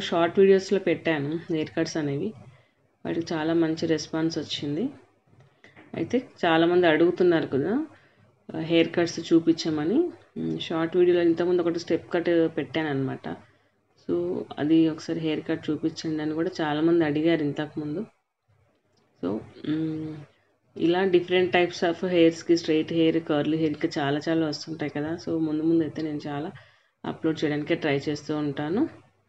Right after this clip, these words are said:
ఎప్పుడు టైమ్ దొరికితే అప్పుడు హెయిర్ కట్స్ కూడా రెగ్యులర్గా చేస్తూ ఉంటాను. ఇప్పుడు బ్యాక్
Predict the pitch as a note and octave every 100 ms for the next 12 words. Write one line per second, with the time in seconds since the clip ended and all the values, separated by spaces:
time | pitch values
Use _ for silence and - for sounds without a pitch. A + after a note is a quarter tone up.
0 | - C3+ D#3+ D#3+ D3 D#3 D3+ E3+ D#3+ -
1 | D#3+ - - _ _ _ _ E3+ D#3+ D#3+
2 | D#3+ - - D#3+ A3+ D4 - - C#3+ D3+
3 | D3+ E3 - D#3+ D#3+ E3 D#3 D3 D3 D#3
4 | A3+ C4+ - _ _ _ _ _ - F3+
5 | F#3+ G#3 G#3 - - E3 E3+ F3